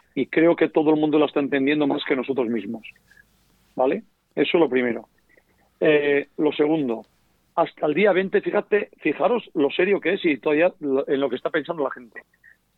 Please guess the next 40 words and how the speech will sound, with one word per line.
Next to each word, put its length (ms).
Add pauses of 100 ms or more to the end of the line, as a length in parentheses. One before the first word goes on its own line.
(100)
Hasta 260
el 80
día 160
veinte 240
no 80
se 140
reúne 200
la 160
Federación 360
Internacional 540
a 40
ver 100
si 100
hay 40
campeonatos 400
internacionales. 680 (360)
O 100
sea, 80
esto 160
no 120
es 40
ninguna 260
broma. 260 (1000)
Y 140
me 120
surgen 360
muchísimas 500
dudas. 320 (1300)
¿Cuántos 340
días 200
tienes 200
que 120
guardar 240
de 100
cuarentena 440
si 100
llegas 200
a 60
Finlandia? 540 (880)
¿Quién 360